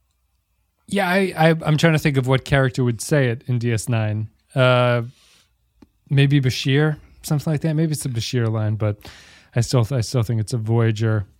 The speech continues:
Um, it's a Voyager difference, and, and several differences that Voyager has so far. So let's get into non sequitur. It is the fifth episode of the second season of Star Trek Voyager. It came out on September twenty-fifth, nineteen ninety-five,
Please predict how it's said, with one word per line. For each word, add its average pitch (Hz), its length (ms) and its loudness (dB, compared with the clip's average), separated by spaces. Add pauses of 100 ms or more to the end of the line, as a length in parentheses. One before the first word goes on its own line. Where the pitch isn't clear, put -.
Um, 107 580 -4 (260)
it's 120 140 -2
a 139 60 2
Voyager 127 420 4
difference, 113 720 -6 (160)
and, 117 300 -4
and 120 200 -4
several 123 380 0
differences 120 600 -2
that 117 120 -2
Voyager 120 360 -2
has 113 240 -2
so 135 120 -2
far. 127 340 -2
So 156 260 6
let's 143 140 0
get 156 140 2
into 139 260 0
non 147 340 2
sequitur. 147 840 -4 (580)
It 143 100 4
is 127 100 4
the 127 60 2
fifth - 260 2
episode 160 440 2
of 117 100 -2
the 117 100 -4
second 135 460 -6
season 127 340 -2
of 110 100 -6
Star 120 220 -4
Trek 110 240 -8
Voyager. 156 300 2
It 120 80 -2
came 156 100 2
out 135 140 4
on 127 100 2
September 131 380 -4
twenty-fifth, 131 440 -2
nineteen 143 400 -2
ninety-five, 139 640 2